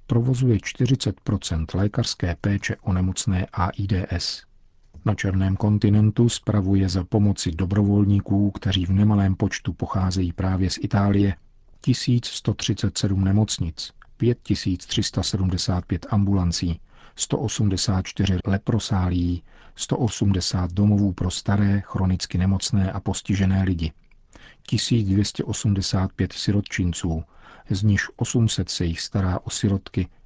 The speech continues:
nemocných chorobou aids, dva tisíce třicet sedm jeslí, tisíc šest set sedmdesát tři manželských poraden,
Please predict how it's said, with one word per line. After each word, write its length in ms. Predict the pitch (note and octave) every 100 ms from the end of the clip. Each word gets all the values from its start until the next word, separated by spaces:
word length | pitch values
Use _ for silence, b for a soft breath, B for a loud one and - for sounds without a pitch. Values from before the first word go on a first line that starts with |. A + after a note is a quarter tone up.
| -
nemocných 540 | G2+ G2 F#2 - F#2+ F2+
chorobou 640 | - - F#2+ F2 F2 -
aids, 420 | F2 E2 - - - - - - B B B B B
dva 160 | G#2 G#2+
tisíce 480 | - - B2+ -
třicet 440 | A#2 - A#2 A#2+ -
sedm 280 | A#2 A2+ A2
jeslí, 500 | G2+ - - D#2+ - _ _ _
tisíc 460 | - G#2 - F#2+ -
šest 300 | - G#2 -
set 140 | G2+
sedmdesát 680 | - G2+ F#2+ G2 G#2 F#2 -
tři 200 | - -
manželských 640 | G2+ F2+ E2+ F2+ - - -
poraden, 480 | G2+ G2+ F2+ F2